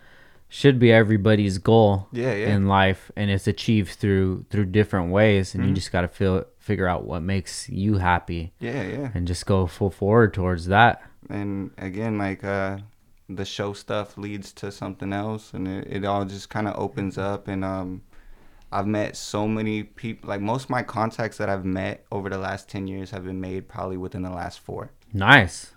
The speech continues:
Speaker 2: So, again, all that time that I spent trying to figure it out, figure it out, and make it, make it, make it, like, you don't realize that you've already made it.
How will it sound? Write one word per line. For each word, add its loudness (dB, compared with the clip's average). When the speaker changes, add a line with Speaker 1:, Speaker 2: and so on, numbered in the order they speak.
Speaker 2:
So, -6
again, -4
all -2
that -2
time -2
that -4
I -4
spent -8
trying -6
to -8
figure -6
it -2
out, -2
figure -4
it -6
out, -2
and -8
make -4
it, -6
make -4
it, -6
make -6
it, -6
like, -8
you -2
don't 2
realize 2
that -8
you've -4
already 2
made -4
it. -14